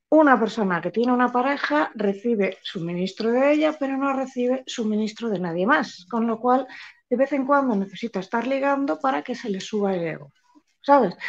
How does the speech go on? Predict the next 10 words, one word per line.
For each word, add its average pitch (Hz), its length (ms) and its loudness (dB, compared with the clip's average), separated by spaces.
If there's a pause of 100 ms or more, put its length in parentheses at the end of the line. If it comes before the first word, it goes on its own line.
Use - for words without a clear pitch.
(160)
Es - 80 -18
como 277 240 6
gasolina 196 600 2
para 147 200 -10
su 139 140 -16
coche. - 320 -18 (500)
Estas 359 220 0
personas 285 460 0
suelen 262 280 -2
tener 254 340 0